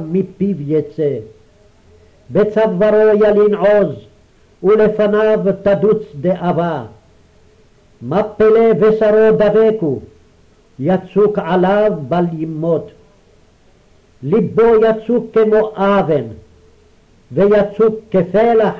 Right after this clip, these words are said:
תחתית. משאתו יגורו אלים, משברים יתחטאו. משיגהו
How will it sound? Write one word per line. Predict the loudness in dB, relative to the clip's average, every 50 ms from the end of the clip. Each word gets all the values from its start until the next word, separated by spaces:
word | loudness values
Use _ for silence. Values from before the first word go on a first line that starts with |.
| -12 -12 -10
תחתית. | -10 -10 -10 -14 -14 -8 -6 -6 -6 -6 -10 -20 _ _ _ _ _ _ _ _ _ _ _ _ _ _ _ _ _ _ _ _ _ _ _ _ _ _ _ -8
משאתו | -2 -2 -2 -2 -2 -4 -2 -2 -2 0 2 2 2 4 4 4
יגורו | 2 2 0 0 0 2 2 4 4 4 4 2 2
אלים, | 2 2 2 2 0 -2 -2 -4 -6 -10 -12 -16 -20 _ _ _ _ _ _ _ _ _ _ _ -8 -4
משברים | -2 -2 -2 -2 -4 -2 -2 0 2 2 2 2 0 0 -2 -2 -4 -4
יתחטאו. | -2 -2 -2 -2 -2 -6 -10 -8 -8 -8 -8 -10 -10 -6 -2 0 0 0 -2 -2 -4 -6 -6 -6 -8 -12 -16 -18 -18 -20 -20 -20 -20 _ _ _ _ _ _ _ _ _ _ _ _ _ _ _ _ -12 -6
משיגהו | -4 -2 -2 -2 -4 -6 -4 -2 0 2 2 2 4 4 4 4 4 4 4